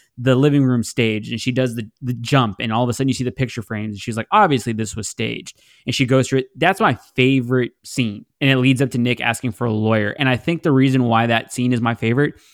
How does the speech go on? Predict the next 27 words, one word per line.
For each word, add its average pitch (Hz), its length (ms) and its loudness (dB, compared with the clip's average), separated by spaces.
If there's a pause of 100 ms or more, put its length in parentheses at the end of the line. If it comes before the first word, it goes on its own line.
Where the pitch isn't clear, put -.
(140)
is 127 120 0
because 123 260 0
we're 120 280 2
in 120 100 0
such 113 260 -4
of 110 200 -2
a, 104 260 -4 (320)
a - 100 -4
true, - 360 2
like, 117 280 -4
we 127 280 4
are 104 160 2
obsessed 107 680 -6
as 113 140 -2
a, 107 140 0 (180)
as 123 160 0
a 113 40 0
people 110 500 -2 (440)
into 120 200 2
true 131 240 4
crime, 117 480 2
like, 104 180 -2
documentaries. 104 800 -2
Netflix, 139 560 0 (400)
watching 120 400 -2
it. - 100 -18 (200)
Podcast, 143 420 2